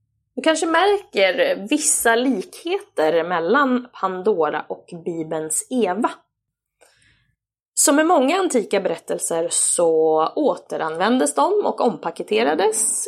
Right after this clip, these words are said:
i andra format och i senare litteratur. Det de har gemensamt, det är att de är den första kvinnan, bägge två.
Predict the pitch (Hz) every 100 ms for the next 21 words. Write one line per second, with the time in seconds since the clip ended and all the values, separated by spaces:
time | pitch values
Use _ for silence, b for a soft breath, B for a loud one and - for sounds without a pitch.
0 | - _ _ - - 151 - - 277 247
1 | 330 - - - b b b b b -
2 | 233 233 220 226 269 269 - 165 - -
3 | - - - - 277 - - _ _ _
4 | _ _ _ _ _ _ _ _ _ 214
5 | 294 277 285 269 247 233 - 359 427 -
6 | - - _ _ _ _ _ _ _ _
7 | - 220 196 190 202 190 170 165 - 190
8 | 185 185 - 170 180 165 160 415 - _
9 | 220 226 349